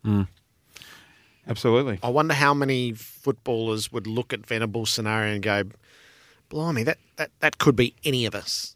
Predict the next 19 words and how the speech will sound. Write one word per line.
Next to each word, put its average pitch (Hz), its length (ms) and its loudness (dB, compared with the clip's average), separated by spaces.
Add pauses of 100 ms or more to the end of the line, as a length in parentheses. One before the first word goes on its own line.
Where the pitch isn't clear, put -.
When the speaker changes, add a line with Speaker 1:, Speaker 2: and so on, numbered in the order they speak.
Speaker 2:
I 135 120 0
remember 160 260 -2
there 139 120 6
was 127 160 2
just - 200 -4
this, - 280 -2 (520)
when 131 160 -6
Philip 190 340 -2
Hughes 147 640 -2 (300)
died 113 360 2
playing 110 300 0
Speaker 1:
Mm. 101 60 -10
Speaker 2:
cricket, 85 440 -4 (680)
there 127 100 0
was 123 140 2
this 113 140 -2
incredible 147 600 2
dawning 113 520 -2
for 113 600 0